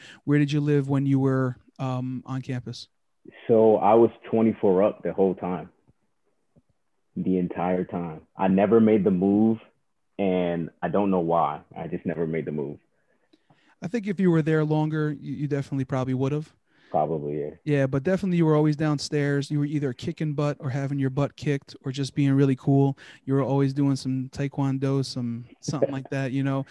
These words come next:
Speaker 1: I always
Speaker 2: Yeah.
Speaker 1: remember you with the, uh, with the gloves. You had some, some sort of gloves on all the time. Is that true?
Speaker 2: <laughs> Something like that, yeah, yeah,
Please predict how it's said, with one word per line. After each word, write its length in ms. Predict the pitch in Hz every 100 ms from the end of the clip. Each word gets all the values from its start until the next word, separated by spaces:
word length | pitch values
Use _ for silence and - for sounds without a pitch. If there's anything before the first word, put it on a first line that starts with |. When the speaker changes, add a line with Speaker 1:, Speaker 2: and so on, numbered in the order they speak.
| - -
Speaker 1:
I 80 | 165
always 300 | 180 196 190
Speaker 2:
Yeah. 80 | 185
Speaker 1:
remember 200 | 180 175
you 180 | 175 170
with 240 | 160 - -
the, 240 | 147 139
uh, 220 | 131 131
with 160 | 143 139
the 60 |
gloves. 400 | 127 151 143 120
You 80 | 139
had 160 | 143 143
some, 240 | - 147
some 320 | - - 160
sort 200 | 156 170
of 100 | 135
gloves 320 | 131 139 135 127
on 160 | 120
all 100 | 107
the 60 | 113
time. 260 | 127 110
Is 100 | 120
that 120 | 127 127
true? 240 | 151 151 - _ _ _
Speaker 2:
<laughs> 540 | 104 - - - _
Something 280 | 139 127 123
like 220 | 113 107
that, 220 | 117 120 113
yeah, 240 | 123 104
yeah, 280 | 98 110